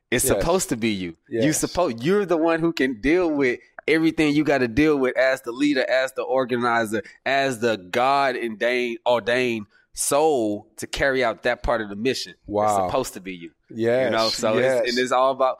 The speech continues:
Speaker 1: if you re-, think about that, you're like, "Dang, all right, God, you, you did this 'cause you knew that this is what you wanted me to do." You
Speaker 2: That's
Speaker 1: know?
Speaker 2: right. And
Speaker 1: So
Speaker 2: it's all about perspective, right?
Speaker 1: Yeah.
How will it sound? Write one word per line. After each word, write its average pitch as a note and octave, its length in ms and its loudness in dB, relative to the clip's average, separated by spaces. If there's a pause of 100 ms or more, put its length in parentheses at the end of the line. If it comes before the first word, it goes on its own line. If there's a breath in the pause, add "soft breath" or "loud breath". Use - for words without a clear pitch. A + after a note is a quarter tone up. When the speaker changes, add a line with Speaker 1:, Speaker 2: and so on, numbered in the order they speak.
(120)
Speaker 1:
if A2+ 160 -4
you B2 100 -6
re-, C#3 100 0
think F#3+ 280 0
about E3 300 0
that, G3 180 2
you're D#3 80 0
like, A2+ 200 -2
"Dang, D#3 280 0
all D#3 100 2
right, C#3 180 0
God, C#3+ 380 2
you, E3+ 180 -2 (200 loud breath)
you D#3+ 160 -6
did A3+ 320 0
this F3 200 0
'cause D3+ 240 -2
you G3+ 100 -2
knew F#3+ 320 0 (240 soft breath)
that B2 160 -2
this D#3 140 -2
is D#3 140 -10
what E3 200 0
you D#3+ 100 -6
wanted D#3 340 -2
me G#3 160 -6
to A#2+ 100 -8
do." - 140 -20
You - 60 -20 (160)
Speaker 2:
That's A2+ 180 -2
Speaker 1:
know? A#2+ 140 0
Speaker 2:
right. G2+ 320 -2
And A#2+ 140 0
Speaker 1:
So B2 60 0
Speaker 2:
it's C3+ 100 -2
all C#3 220 4
about B2 280 2
perspective, B2 600 -2
right? A2+ 340 0
Speaker 1:
Yeah. F2+ 200 -6